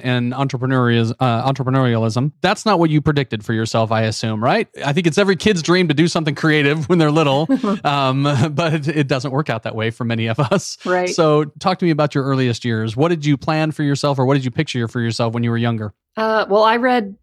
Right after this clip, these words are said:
Speaker 2: uh, The Far Side by Gary Larson and Calvin and Hobbes by Bill
Speaker 1: All-time
Speaker 2: Watterson.
Speaker 1: favorite.
Speaker 2: So
Speaker 1: Yes.
Speaker 2: I wanted to be a cartoonist when I grew up. I would,
Speaker 1: <laughs>
Speaker 2: my parents got the newspaper and I read the cartoon section every day.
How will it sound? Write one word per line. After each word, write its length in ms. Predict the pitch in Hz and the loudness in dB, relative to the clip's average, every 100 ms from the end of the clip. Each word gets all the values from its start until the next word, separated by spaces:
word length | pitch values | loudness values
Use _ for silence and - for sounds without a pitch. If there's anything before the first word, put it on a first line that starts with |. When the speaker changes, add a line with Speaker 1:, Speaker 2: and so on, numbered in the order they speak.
| _ | _
Speaker 2:
uh, 180 | 208 190 | -8 -8
The 140 | 185 190 | -8 -2
Far 240 | 202 202 | 0 0
Side 340 | 208 202 202 | -2 -4 -4
by 80 | 180 | -6
Gary 240 | 175 180 180 | -6 -4 -4
Larson 540 | 170 196 - 208 214 | -4 -6 -6 -6 -6
and 360 | 196 180 175 165 | -6 -6 -6 -6
Calvin 320 | 185 175 175 | -4 -4 -4
and 80 | 170 | -6
Hobbes 500 | 170 175 180 - - | -6 -6 -8 -14 -12
by 160 | 170 165 | -10 -6
Bill 180 | 175 | -2
Speaker 1:
All-time 140 | - - | 0 2
Speaker 2:
Watterson. 240 | - - | 2 2
Speaker 1:
favorite. 260 | 247 247 269 | 2 2 0
Speaker 2:
So 460 | - 196 180 175 | -2 0 2 2
Speaker 1:
Yes. 160 | 170 180 | 4 2
Speaker 2:
I 60 | 196 | 2
wanted 260 | 220 220 | 2 0
to 80 | 220 | -2
be 80 | 233 | -6
a 60 | 233 | -4
cartoonist 540 | 202 196 240 247 - | -4 -2 0 0 -2
when 80 | 165 | -8
I 80 | 156 | -4
grew 160 | 160 | -4
up. 80 | - | -2
I 320 | - 175 180 | 0 2 2
would, 380 | 175 165 170 160 - | 2 0 -4 -6 -14
Speaker 1:
<laughs> 100 | _ | _
Speaker 2:
my 160 | 180 160 _ _ _ | -8 -8 _ _ _
parents 300 | 170 175 - | -8 -8 -2
got 200 | 180 175 | -4 -2
the 80 | |
newspaper 800 | 175 170 - 170 170 202 233 240 233 | -4 -4 -4 -8 -4 -2 0 -2 -4
and 340 | 170 170 165 | -6 -6 -4
I 80 | 170 | -2
read 240 | 170 175 165 | 0 -2 -2
the 60 | |
cartoon 420 | 165 170 - 180 | -2 -4 -4 -8
section 540 | 180 190 - 233 220 214 | -6 -8 -6 -4 -4 -4
every 220 | 160 170 | -4 -2
day. 420 | 170 175 240 240 | -2 0 0 -2